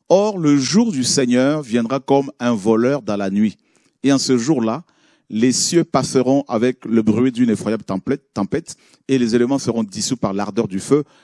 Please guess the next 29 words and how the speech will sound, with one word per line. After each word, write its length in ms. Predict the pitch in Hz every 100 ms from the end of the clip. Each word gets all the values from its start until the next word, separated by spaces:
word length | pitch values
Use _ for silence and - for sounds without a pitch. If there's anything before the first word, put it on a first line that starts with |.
| _ _ -
et 80 | 127
la 120 | 117
terre, 340 | - 151 147 -
avec 260 | 107 117 -
toutes 200 | - 110
les 240 | 101 98
œuvres 240 | 131 127
qu'elle 200 | 117 113 101
renferme, 540 | 107 101 131 127 120
sera 440 | - 110 107 120 -
brûlée 460 | 101 98 117 113 117 -
entièrement. » 580 | 95 - 90 85 85 - _ _ _ _ _ _ _ _ _ _
Retenez 420 | - 120 139 143 147
bien 180 | 135 139
ici, 380 | 113 - 123 170 _ _ _ _ _ -
hein, 220 | 107 123
si 160 | -
on 80 | 117
va, 280 | 110 120 120
on 100 | 110
va, 240 | 110 110 101 _ _ _
on 60 | 95
va 160 | 107
sou-, 320 | 107 - 117 117
sou-, 240 | 117 101
souligner 360 | - 117 127 131
vraiment 260 | 110 123
là 100 | 117
le, 320 | 107 101 92